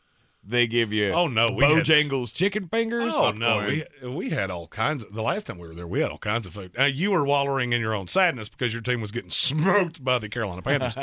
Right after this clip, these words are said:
Speaker 1: <laughs> And P J
Speaker 2: Now,
Speaker 1: Walker.
Speaker 2: now, me, on the other hand, I was sampling all of the lovely, uh, food. I will say this. My go-to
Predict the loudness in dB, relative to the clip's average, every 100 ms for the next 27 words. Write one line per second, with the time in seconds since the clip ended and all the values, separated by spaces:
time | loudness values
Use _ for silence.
0 | -6 -4 -4 -4 -6 -6 -6 -6 0 0
1 | 0 -4 -2 0 0 0 2 2 2 2
2 | 2 0 -2 -6 -2 0 0 -2 -6 -6
3 | -4 -2 -2 -2 -6 -4 -2 -2 -4 -12
4 | -10 -2 -2 -2 -10 -20 _ -18 -16 -12
5 | -4 -4 -4 -10 _ _ _ _ 2 4
6 | 4 2 2 2 2 2 0 -2 -10 -12
7 | -16 -18 _ _ _ _ _ _ _ _
8 | _ _ -10 0 4 4 2 2 2 2
9 | -4 -6 -12